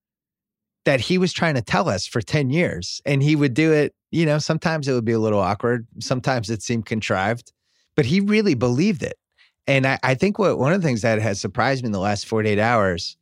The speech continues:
and I guess I shouldn't have been surprised 'cause I've, I've talked to enough athletes over the last ten years to make me realize that I had kind of misevaluated some of the stuff about Kobe. But the amount of athletes, even at the Super Bowl,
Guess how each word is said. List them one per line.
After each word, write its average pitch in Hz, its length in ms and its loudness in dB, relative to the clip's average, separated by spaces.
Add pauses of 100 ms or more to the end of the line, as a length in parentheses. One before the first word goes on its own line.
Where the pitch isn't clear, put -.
(800)
and 143 80 -2
I 123 80 2
guess 196 220 0
I 247 80 2
shouldn't 143 240 0
have 110 80 0
been 98 160 -2
surprised 87 480 -4
'cause 95 160 -4
I've, 110 240 0
I've 107 180 -2
talked 139 260 -2
to 127 120 0
enough 104 300 0
athletes 95 440 -4
over 90 200 -4
the 90 80 -2
last 90 280 -2
ten 95 200 -2
years 92 320 -2
to 80 360 -6
make 101 240 -4
me 90 120 -6
realize 90 460 -2
that 87 120 -4
I 85 100 -2
had 85 140 -4
kind 87 240 -6
of 78 80 -6
misevaluated 87 1000 -4 (580)
some 127 260 -2
of 120 60 0
the 95 80 -2
stuff 87 240 -6
about 85 220 -4
Kobe. 87 300 -4
But 92 200 -4
the 131 80 0
amount 139 300 2
of 151 80 -2
athletes, 123 480 0
even 131 180 -2
at 120 140 -2
the 101 100 -4
Super 131 340 -6
Bowl, 92 380 -2